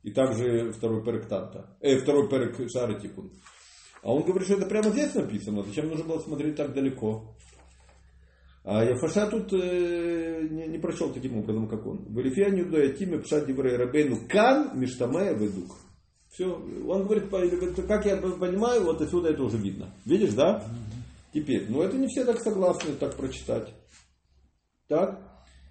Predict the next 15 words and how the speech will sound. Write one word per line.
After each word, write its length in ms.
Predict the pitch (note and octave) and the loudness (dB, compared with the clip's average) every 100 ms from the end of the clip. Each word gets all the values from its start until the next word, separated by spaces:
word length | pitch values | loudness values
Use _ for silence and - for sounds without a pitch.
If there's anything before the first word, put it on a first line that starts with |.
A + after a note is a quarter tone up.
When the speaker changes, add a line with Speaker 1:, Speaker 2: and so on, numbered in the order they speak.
| - | -14
Speaker 1:
Далеко 360 | A#2 C3 C3+ D3+ | -2 0 2 2
не 100 | C3 | 2
все. 180 | - A#2+ | 0 -2
Вот 120 | A2 | 2
давай 220 | C#3+ D3 | 2 2
посмотрим 720 | D3 C#3 C#3+ D3 C#3 C3 - - - _ _ - | -2 -4 -4 -2 -2 -4 -4 -12 -20 _ _ -10
букву 360 | A2 D3 D3+ A#2+ | -6 -4 -2 2
Далот 400 | G#2+ F#2+ F#2+ - - | 4 2 -2 -10 -16
здесь, 420 | G2 F2+ G#2+ F#2 - | -16 -6 -4 -4 -6
вот 160 | - | -10
сноска. 500 | - A#2+ G#2 - F#2+ - - - - - - - - - | -4 -2 -2 -6 -14 -14 -20 -20 -20 -20 -18 -18 -18 -14
Внизу, 640 | G#2 A2+ C3 B2 G3+ B3 - - - - - - - _ _ _ _ - - - - - - - _ _ _ - - - | -6 2 4 6 2 2 -6 -16 -20 -20 -20 -20 -20 _ _ _ _ -20 -20 -20 -18 -14 -14 -16 _ _ _ -20 -20 -10
буква, 440 | A#2 C3 C3 A#2 | -6 -4 -4 -2
видишь, 260 | B2+ F3+ G3+ | 0 0 2
Далот? 340 | G2+ F#2 - | -2 -2 -6